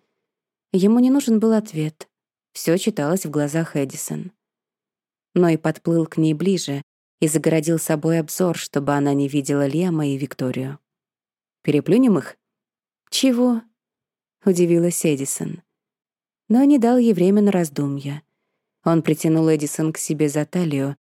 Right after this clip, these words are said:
и впился в её губы своими. Не успел Эдисон хоть что-то предпринять, как Ной потянул её на дно.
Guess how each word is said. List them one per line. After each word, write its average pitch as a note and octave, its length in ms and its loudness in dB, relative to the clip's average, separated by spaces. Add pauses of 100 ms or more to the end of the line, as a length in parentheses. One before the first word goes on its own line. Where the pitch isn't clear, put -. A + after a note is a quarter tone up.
(180)
и E3 100 2
впился A#3 480 0
в D#3+ 80 -2
её D#3+ 220 0
губы D#3+ 260 -2
своими. C#3+ 720 -6 (1040)
Не F3 180 4
успел D#3+ 360 2
Эдисон D3+ 440 0
хоть D#3+ 220 -4
что-то E3 360 -4
предпринять, D3+ 760 -2 (360)
как E3+ 220 -2
Ной F3 180 4
потянул D#3+ 480 0
её D3+ 240 0
на D3+ 160 2
дно. C#3 400 -6